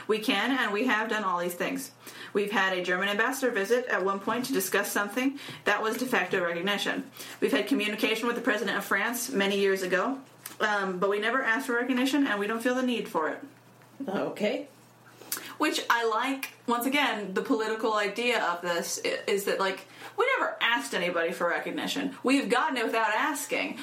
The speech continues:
Speaker 1: but we didn't ask, and we don't need to ask, because it's like, um, you know, if something's really yours, do you have to ask for it? It's like, no.
Speaker 2: Mm-hmm.
Speaker 1: Not generally.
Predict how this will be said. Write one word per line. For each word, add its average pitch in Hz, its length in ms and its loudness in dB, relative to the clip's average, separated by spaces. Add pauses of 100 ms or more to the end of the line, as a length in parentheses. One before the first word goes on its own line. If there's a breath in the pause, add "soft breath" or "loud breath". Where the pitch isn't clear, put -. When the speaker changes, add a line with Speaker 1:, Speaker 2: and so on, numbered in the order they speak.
(100)
Speaker 1:
but 294 100 0
we 381 100 4
didn't 508 300 -2
ask, 220 460 -2
and 226 80 2
we 277 60 2
don't 277 300 0
need 453 240 0
to - 180 -2
ask, - 360 -2
because 226 420 0 (120)
it's 294 260 0
like, 302 320 0
um, 208 540 -2 (640)
you 381 140 4
know, 180 440 0
if 233 140 2
something's 330 340 4
really 240 320 2
yours, 226 360 0
do 220 80 -8
you 208 100 0
have 196 80 -2
to 180 120 0
ask 214 320 0
for 392 140 2 (140)
it? - 200 -6
It's - 100 -8
like, 226 240 -2 (120)
no. 240 400 0 (180)
Speaker 2:
Mm-hmm. 202 360 0 (240)
Speaker 1:
Not 226 180 0
generally. 240 580 2